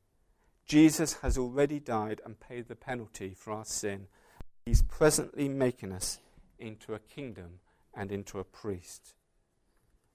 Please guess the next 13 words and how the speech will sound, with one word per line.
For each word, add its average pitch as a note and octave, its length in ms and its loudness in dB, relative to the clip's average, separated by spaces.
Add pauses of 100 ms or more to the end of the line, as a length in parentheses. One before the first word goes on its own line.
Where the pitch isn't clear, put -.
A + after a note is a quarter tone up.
We C#3 200 12
are D#3+ 140 12
now D3 240 12
those B2+ 460 12
capable D3+ 680 4
and B2 240 -2
becoming C3+ 600 -4
ever D#3 300 6
more C#3+ 300 4
capable A#2 580 -2
of A2+ 160 -10
reconciling B2+ 840 -2
man F#2 380 -8